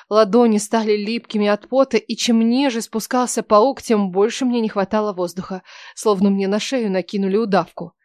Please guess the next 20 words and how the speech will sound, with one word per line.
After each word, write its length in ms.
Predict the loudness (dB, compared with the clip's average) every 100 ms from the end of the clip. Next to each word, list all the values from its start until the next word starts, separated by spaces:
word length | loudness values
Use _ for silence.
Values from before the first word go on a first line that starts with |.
| _ _
Кричать 380 | -14 -10 -8 -8
было 160 | -6 -4
нельзя, 420 | -4 -4 -2 -2
вокруг 320 | -2 -4 -6
спали 320 | -6 -4 -2
люди. 420 | -2 -2 -4 -6 -10 -18 -20 -10
У 80 | -2
кого-то 320 | 0 2 0
из 80 | 2
женщин 340 | 2 2 -2
на 60 | -2
матрасе 420 | -2 -2 -2 -2
лежал 320 | -2 0 0
ребенок. 580 | 0 -2 0 0 -4 -12 -20 -20 -10
А 80 | -6
стоит 240 | 0 0 2
разбудить 420 | -2 -4 -6 -2
хоть 200 | -2 0
одного 320 | 2 2 2
малыша, 500 | 0 0 -2 -4